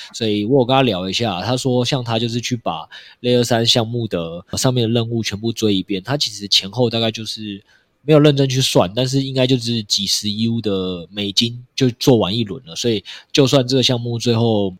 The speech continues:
<clears throat> 危险性就算偏高，那他最多也就损失几十 U，所以几十 U 去换，可能未来有机会空投几万台币的话，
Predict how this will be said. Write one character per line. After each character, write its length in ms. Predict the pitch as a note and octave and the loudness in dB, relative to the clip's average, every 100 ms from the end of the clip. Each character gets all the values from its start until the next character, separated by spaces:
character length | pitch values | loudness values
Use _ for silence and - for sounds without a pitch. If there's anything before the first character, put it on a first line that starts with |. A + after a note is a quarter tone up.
| E3+ | 6
<clears throat> 160 | B2+ A2+ | 6 6
危 140 | B2 | 6
险 160 | C3+ A2+ | 4 0
性 180 | B2+ | -2
就 120 | B2 B2 | -2 0
算 140 | A#2+ | 0
偏 240 | A2+ A2 G#2+ | -2 -4 -2
高， 200 | G#2+ A2 | -2 0
那 120 | B2 | -2
他 100 | B2 | 0
最 160 | B2+ | 0
多 140 | A#2 G#2 | 0 -2
也 20 | |
就 140 | A2 | -2
损 180 | A2 G2 | -6 -6
失 160 | - G#2+ | -8 -6
几 160 | - | -6
十 180 | F2+ - F2 | -6 -8 -8
U， 180 | F#2+ | -8
所 160 | F2+ A2+ | -4 -2
以 80 | G2 | -2
几 220 | - A2+ | -4 -4
十 180 | - A#2 | -2 -2
U 200 | B2 B2+ | 0 0
去 160 | B2 B2+ | 0 -2
换， 420 | - B2+ A2 G#2 | 2 2 2 -6
可 120 | G2+ | -10
能 120 | G2+ | -8
未 140 | G#2+ A2+ | -2 -2
来 60 | |
有 100 | G2+ | -2
机 180 | F#2+ G#2 | -4 -4
会 300 | G#2+ G#2+ G2+ | -2 -2 -2
空 240 | - A#2 A#2 | -6 -10 -6
投 180 | G2+ | -6
几 200 | G2+ F#2+ | -4 -4
万 180 | G#2 G#2 | -2 -4
台 160 | G2+ F2 | -6 -10
币 180 | G2+ F#2+ | -8 -8
的 80 | |
话， 220 | F2 G2+ | -4 -4